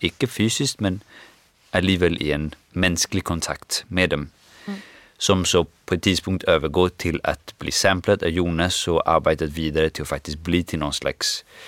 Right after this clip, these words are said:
Speaker 1: næsten, øh, øh,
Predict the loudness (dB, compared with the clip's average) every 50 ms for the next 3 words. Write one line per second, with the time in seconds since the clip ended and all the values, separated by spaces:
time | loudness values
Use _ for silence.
0 | -18 -18 -20 -20 -20 -20 -20 _ _ -4 -4 -2 -2 0 0 0 0 0 -2 -2
1 | 0 0 0 0 0 0 -2 -2 -2 -4 -4 -6 -8 -10 -14 -16 -20 -20 -20 -20
2 | _ _ _ _ _ _ _ _ _ _ _ _ _ _ _ _ _ _ _ _
3 | -12 -12 -12 -12 -18 -20 -20 -20 -20 _ _ _ _ _ _ -10 -6 -6 -4 -4
4 | -6 -6 -8 -10